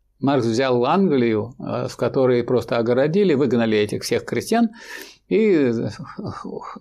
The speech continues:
овец стали разводить и делать, добывать шерсть. А зерно получали в обмен из Европы. Поэтому у Маркса теории развития капитализма в деревне нету, а у Ленина есть.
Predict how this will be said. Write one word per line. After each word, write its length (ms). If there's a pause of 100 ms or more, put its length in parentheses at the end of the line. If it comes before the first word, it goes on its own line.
(120)
овец 520
стали 320
разводить 600
и 60
делать, 400
добывать 460
шерсть. 480 (640)
А 520
зерно 800
получали 640
в 120
обмен 560
из 200
Европы. 540
Поэтому 460
у 160
Маркса 380
теории 400
развития 420
капитализма 480
в 40
деревне 520
нету, 680
а 160
у 60
Ленина 480
есть. 480